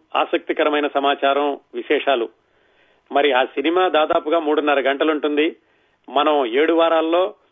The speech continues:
మళ్ళా మూడున్నర గంటలుగా దాదాపుగా నాలుగు గంటల పాటు ఈ విశేషాలు మాట్లాడుకున్నాం. ఈ షోలే చిత్రానికి సంబంధించినటువంటి ఆసక్తికరమైన విశేషాలు,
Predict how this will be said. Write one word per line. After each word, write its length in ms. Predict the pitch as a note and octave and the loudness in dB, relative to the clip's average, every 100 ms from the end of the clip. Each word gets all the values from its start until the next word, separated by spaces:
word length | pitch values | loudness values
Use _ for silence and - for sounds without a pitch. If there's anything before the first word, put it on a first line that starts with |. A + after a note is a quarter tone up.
| _ _ _ - | _ _ _ -12
మళ్ళా 280 | B2+ D3 D3 | -4 0 0
మూడున్నర 480 | C3 D#3+ E3+ E3 | 0 0 2 2
గంటలుగా 380 | D#3 D#3 E3 D#3+ | 2 0 0 0
దాదాపుగా 500 | C3 C#3+ D#3+ D#3 E3+ | 2 0 0 0 -2
నాలుగు 420 | D#3 B2 D3+ D#3+ | 0 0 2 0
గంటల 200 | D3+ D#3+ | 0 0
పాటు 460 | E3 D#3 D#3 D#3+ B2+ | 0 0 0 -2 -2
ఈ 180 | C3+ C#3 | -6 -6
విశేషాలు 560 | B2+ C#3 D#3+ D#3 D3 B2+ | -6 -4 -2 0 -2 -2
మాట్లాడుకున్నాం. 720 | A2+ B2+ C#3+ B2 C3 B2 A#2+ - _ _ _ _ _ _ _ _ - | -4 -2 -2 -2 -2 -2 -4 -6 _ _ _ _ _ _ _ _ -10
ఈ 480 | D3 D#3 E3 D#3+ C#3+ _ _ _ _ _ - - | 0 2 4 2 -2 _ _ _ _ _ -8 0
షోలే 320 | F3 F3+ F3 | 2 2 0
చిత్రానికి 560 | E3 D#3 E3 D#3+ D#3 | -2 -2 0 0 0
సంబంధించినటువంటి 880 | D3 C#3 C#3+ C#3+ C#3 C#3 C3+ C#3 B2 | -2 0 0 0 -2 -2 0 0 0
ఆసక్తికరమైన 800 | A#2+ D3+ F3 - D#3 D3 C#3+ C#3 | 0 0 -2 -2 -2 0 0 -2
విశేషాలు, 640 | A#2+ - D3 C#3+ C#3+ D3+ | -2 -2 -2 0 0 0